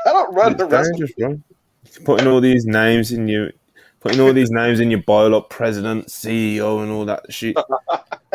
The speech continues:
Speaker 2: The real president of WrestlePurists is Jamie, who is also on Dungo Live on Tuesdays at seven thirty P M at E S T to talk all the best Pure Road and Joshi wrestling.
Speaker 1: Jamie
Speaker 2: Um,
Speaker 1: is my young boy.
Speaker 2: You have got a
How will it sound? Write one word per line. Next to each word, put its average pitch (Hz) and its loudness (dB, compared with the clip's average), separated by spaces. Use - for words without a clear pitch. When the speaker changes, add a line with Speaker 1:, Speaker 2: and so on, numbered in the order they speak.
Speaker 2:
The 120 -4
real 202 6
president 131 0
of 104 -8
WrestlePurists 101 -8
is 98 -16
Jamie, 101 -6
who 123 -6
is 110 -2
also 123 0
on 117 -6
Dungo 110 -4
Live 104 -4
on 101 -12
Tuesdays 101 -6
at 80 -12
seven 98 -10
thirty 95 -6
P 98 -8
M 92 -10
at - -16
E 90 -10
S 87 -16
T 87 -8
to - -18
talk 90 -10
all 120 2
the 104 -6
best 90 -12
Pure 90 -8
Road 90 -8
and 85 -14
Joshi 87 -14
wrestling. 95 -18
Speaker 1:
Jamie 147 0
Speaker 2:
Um, 131 -4
Speaker 1:
is - -
my 127 -10
young 120 -6
boy. 113 -6
Speaker 2:
You 101 0
have 110 0
got - 2
a 85 -10